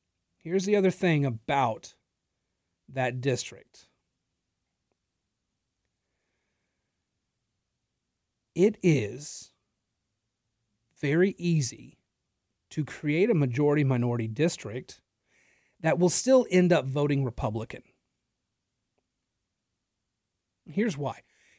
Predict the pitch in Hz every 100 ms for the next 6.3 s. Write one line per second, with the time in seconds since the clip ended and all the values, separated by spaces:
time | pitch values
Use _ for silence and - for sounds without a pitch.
0 | - 196 285 233 156 180 170 156 127 156
1 | 143 147 123 185 214 214 - 175 160 143
2 | 131 139 190 - 123 113 120 113 - _
3 | _ _ _ _ _ _ _ 170 175 170
4 | 160 156 143 180 180 160 - 156 151 139
5 | - 139 120 110 - 123 202 247 247 214
6 | 190 170 156